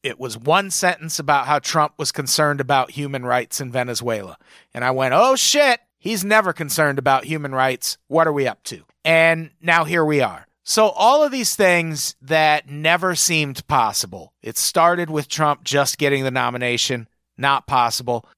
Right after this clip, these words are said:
And every single thing has happened. And now the next crazy idea that is starting to go mainstream. What if Trump loses in twenty twenty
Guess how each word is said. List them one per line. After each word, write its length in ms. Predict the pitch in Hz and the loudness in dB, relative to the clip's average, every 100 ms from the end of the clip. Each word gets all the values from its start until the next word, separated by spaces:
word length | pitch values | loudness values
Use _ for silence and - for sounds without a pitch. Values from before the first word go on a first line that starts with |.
| - | -2
And 420 | 190 202 202 190 - _ | 2 4 2 0 -10 _
every 420 | 196 233 208 233 202 | 0 0 0 -4 -4
single 720 | - 208 202 196 185 165 - _ _ | -2 0 2 2 2 0 -8 _ _
thing 580 | - 196 170 147 139 - _ | 0 4 4 2 -4 -14 _
has 160 | 143 - | -12 -4
happened. 520 | 151 139 - 85 - _ | 0 0 -2 -12 -16 _
And 160 | 196 190 | -2 2
now 600 | 202 240 214 170 160 156 _ _ | 2 2 4 4 2 -4 _ _
the 80 | 190 | 2
next 320 | 202 208 - | 2 2 -4
crazy 500 | - 202 196 180 190 | -2 2 2 2 2
idea 760 | 170 160 143 156 147 131 120 - _ - | 2 2 0 2 2 2 0 -6 _ 0
that 200 | 147 143 | 2 4
is 560 | 143 139 135 - - - _ _ - | 4 4 2 0 -2 -6 _ _ -4
starting 600 | - - 156 160 151 143 | -2 2 4 4 2 -6
to 120 | 143 | -2
go 180 | 143 135 | 2 2
mainstream. 1000 | 135 135 131 127 - 131 117 113 107 - _ | 2 0 0 -2 -2 0 0 -2 -8 -12 _
What 160 | - 262 | 0 0
if 120 | 311 | 0
Trump 340 | - 269 254 175 | 0 0 0 0
loses 500 | 190 233 208 196 156 | 0 2 0 -2 -2
in 120 | 143 | -2
twenty 360 | - 175 156 | 0 0 0
twenty 640 | 143 - 151 139 131 113 | -4 -2 0 0 -2 -4